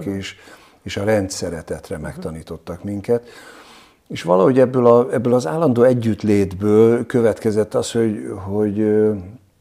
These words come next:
Speaker 2: hogy otthon is sokat meséltünk egymásról, és gyakran előfordult, hogy föl-fölmentünk,
Speaker 1: Mhm.
Speaker 2: ö, egyik a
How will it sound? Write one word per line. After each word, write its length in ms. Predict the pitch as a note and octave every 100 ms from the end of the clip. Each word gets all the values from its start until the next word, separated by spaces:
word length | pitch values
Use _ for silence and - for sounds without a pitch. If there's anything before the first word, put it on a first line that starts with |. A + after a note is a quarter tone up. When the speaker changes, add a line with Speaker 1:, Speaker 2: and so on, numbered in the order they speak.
| _ - _ - -
Speaker 2:
hogy 340 | - A2 G#2
otthon 320 | - A2+ A2
is 100 | G#2+
sokat 340 | - A2 A#2 A2
meséltünk 640 | A#2+ - A2+ A2 - A#2+ -
egymásról, 840 | G#2 G2+ A2 A#2 - D3+ D#3 D#3 - - - - _ _
és 180 | A2 C3+
gyakran 380 | A#2 - F#2+ F#2+
előfordult, 800 | F2+ F2+ - G2 G2 A2+ A2+
hogy 260 | - G#2 G2+
föl-fölmentünk, 1200 | A#2 A2 G2+ - G2 F#2 F#2 F#2 - G2+ G2 -
Speaker 1:
Mhm. 720 | G#2 G2 F3 A3+ - - G2+
Speaker 2:
ö, 840 | G2 G2 G2+ G2 G2 G2 G#2 G2+ A2+ -
egyik 400 | A#2 F#2+ G2
a 100 | -